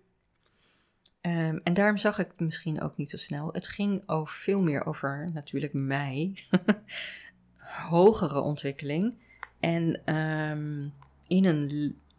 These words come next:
legging komt altijd, ook al focus je op een bepaald gebied, er komt altijd naar boven wat op dat moment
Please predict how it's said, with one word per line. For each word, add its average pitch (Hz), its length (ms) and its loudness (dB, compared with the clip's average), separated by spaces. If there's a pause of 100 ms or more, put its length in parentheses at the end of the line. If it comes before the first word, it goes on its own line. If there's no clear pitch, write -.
(100)
legging 240 800 -2
komt 147 320 -6 (100)
altijd, 202 580 0
ook 170 160 0
al 143 80 -4
focus 220 600 0
je 147 220 -2
op - 200 -8
een 143 120 -4
bepaald 139 440 -8
gebied, 180 500 -8
er 147 200 -8
komt 147 300 -8
altijd 202 340 -2
naar 180 140 -2
boven 165 400 -4
wat 139 160 -8
op 143 240 -10
dat 190 260 -2
moment 220 680 -4